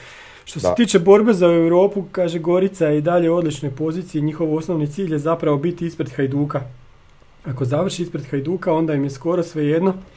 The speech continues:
Speaker 1: jesu li na kraju treći ili četvrti, budući da im u tom slučaju bez Europe mogu ostati samo ako kup osvoji Istra.
Speaker 2: Da.
Speaker 1: E, s-, i onda kaže, e,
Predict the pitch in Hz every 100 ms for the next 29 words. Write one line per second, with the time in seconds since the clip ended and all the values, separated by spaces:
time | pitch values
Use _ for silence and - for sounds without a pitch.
0 | - - - - - - 156 196 175 160
1 | 156 160 175 180 170 170 156 147 147 151
2 | 151 175 - - - - - - - 170
3 | 147 175 190 190 143 147 147 147 165 190
4 | 180 165 175 160 143 151 143 143 151 165
5 | 170 160 160 160 160 185 165 - 160 165
6 | 151 147 147 147 156 160 147 139 160 147
7 | 147 135 - - - _ - - - -
8 | - - - - 85 85 87 85 82 -
9 | 147 151 151 151 151 147 - 180 208 190
10 | 214 208 175 185 170